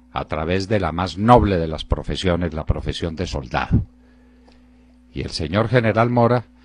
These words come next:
dice que entrega, dejación de armas, que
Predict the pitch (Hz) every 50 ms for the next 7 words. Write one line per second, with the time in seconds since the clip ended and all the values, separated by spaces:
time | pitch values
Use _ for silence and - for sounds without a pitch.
0 | - - - _ - - 95 107 110 - - 127 - - 92 78 76 - 87 104
1 | 127 147 117 90 78 69 65 73 73 - - 92 92 107 123 110 117 131 143 139
2 | 101 - - - 73